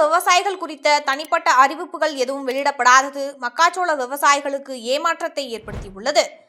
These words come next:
சமீப காலமாக தமிழகத்தின் பல மாவட்டங்களில், குறிப்பாக பெரம்பலூர், திருச்சி, தூத்துக்குடி, விருதுநகர் பகுதிகளில் மக்காச்சோள விவசாயிகள் கடும் நெருக்கடியை எதிர்கொண்டு வருகின்றனர். இதற்கு காரணம் மக்காச்சோளத்திற்கு சந்தையில் ஏற்பட்ட விலை சரிவு.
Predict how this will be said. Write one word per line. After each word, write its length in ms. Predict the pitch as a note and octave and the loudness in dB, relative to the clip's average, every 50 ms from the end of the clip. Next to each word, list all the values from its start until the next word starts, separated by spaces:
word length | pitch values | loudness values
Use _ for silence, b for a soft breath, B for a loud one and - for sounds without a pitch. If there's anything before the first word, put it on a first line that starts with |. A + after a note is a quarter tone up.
| - F#4 | 4 4
சமீப 340 | F4+ F#4 A4 G#4+ G4 G4+ G#4 G4+ | 4 6 4 4 4 6 8 8
காலமாக 500 | G4 G4 F#4+ F#4 F4+ F4 F#4 F#4+ F#4+ G4+ G#4+ G4 | 8 8 6 6 6 6 6 6 4 4 4 4
தமிழகத்தின் 580 | E4 D#4 E4+ F4+ F4+ F4+ F#4 F#4 F#4 F4 F4 G4+ A4 - | 2 2 4 2 2 2 0 -4 -8 -10 -10 -6 2 4
பல 100 | F4 E4 E4 D#4+ D#4+ | 4 4 6 6 8
மாவட்டங்களில், 680 | D#4 D#4+ D#4+ E4 E4 E4 D#4+ D4+ C#4+ C#4+ D4 E4 F#4 F#4 - - | 8 8 6 4 0 -2 -2 -2 -2 -4 -4 -6 -8 -12 -12 -12
குறிப்பாக 520 | E4+ E4+ F4 F4 - F4+ E4+ F4 E4 D#4+ E4+ G4+ G4+ - - | -10 -10 -2 4 6 6 6 6 4 0 -2 -2 -2 0 2
பெரம்பலூர், 560 | D4+ D#4 E4 E4 E4 E4 D#4+ D#4 F4 G4 G4 - F#4 | 2 4 4 2 2 0 0 0 -4 -6 -6 -6 -6
திருச்சி, 380 | F#4 F4 E4 C#4+ - D#4+ E4 F#4 F#4 - F4 | -6 -6 -6 -8 -10 -10 -10 -10 -12 -10 -12
தூத்துக்குடி, 500 | F4 F#4 F#4 F4+ - - C#4+ C4+ C#4+ D#4+ D#4+ - _ B3+ | -12 -10 -12 -12 -12 -10 -10 -10 -10 -10 -12 -14 _ -12
விருதுநகர் 520 | D4+ - F#4+ F4 G4 F#4+ F4+ F#4 F4+ E4 - D4 | -10 -8 -8 -4 -2 0 0 0 -2 0 0 0
பகுதிகளில் 500 | D4 D4+ C#4 C#4+ C4 C4+ C4+ C#4 C#4+ C4+ C4 | 0 0 -2 -4 -4 -4 -2 -4 -4 -2 0
மக்காச்சோள 500 | B3+ C4 C4 D4+ F#4+ F#4+ G4 F#4+ F4+ E4 D#4 D4 C4+ | 0 0 4 4 4 4 6 4 2 2 4 2 2
விவசாயிகள் 580 | C4 C4 D4 C#4+ D#4+ C#4+ C#4+ C#4+ C#4 C4+ B3+ C4 - | 0 -2 2 4 4 4 4 2 0 -4 -4 0 2
கடும் 240 | C4+ C#4+ F4 D#4+ C#4+ | 2 2 2 0 0
நெருக்கடியை 460 | C4+ C4+ C#4+ C#4+ - F#4+ E4 D4+ C#4+ A#3+ A3+ B3 | 0 -2 0 0 -2 -4 -2 -2 -4 -4 -2 -4
எதிர்கொண்டு 300 | B3 D4 C#4 D4 B3 A3 G#3 | -4 -4 -6 -8 -6 -6 -6
வருகின்றனர். 500 | G3+ G3+ G3 G#3 A3+ C#4 D#4 D4+ A3+ - - - F#4+ | -6 -6 -10 -6 -4 0 0 0 0 -2 -4 -2 2
இதற்கு 260 | G4 A4+ A4+ A#4 A4+ G#4+ G#4 | 4 4 4 2 2 4 6
காரணம் 380 | G4 G4 G4+ G4 G4 G#4 A4 G#4 F4 | 8 8 6 6 4 4 4 2 0
மக்காச்சோளத்திற்கு 840 | E4+ - G#4 G4 G4+ G4 G4 G#4 G4 - F#4+ F#4+ G4 F#4 - F4+ F#4 G4 F#4+ - | 2 4 4 4 4 4 2 2 0 0 0 -2 -6 -8 -8 -6 -6 -6 -2 0
சந்தையில் 440 | F#4 D#4+ F4 E4 F4 E4 F4 E4+ D#4+ D#4 | 0 0 0 -2 -4 -4 -4 0 0 0
ஏற்பட்ட 280 | D4+ D#4 E4 D#4+ - D4+ D4+ C4 | 0 0 -2 -2 0 -2 0 0
விலை 160 | C4 C#4+ D4+ D4 D4+ | -2 -2 -2 -4 -6
சரிவு. 280 | B3+ G3+ G3+ G#3+ B3 | -8 -8 -8 -8 -10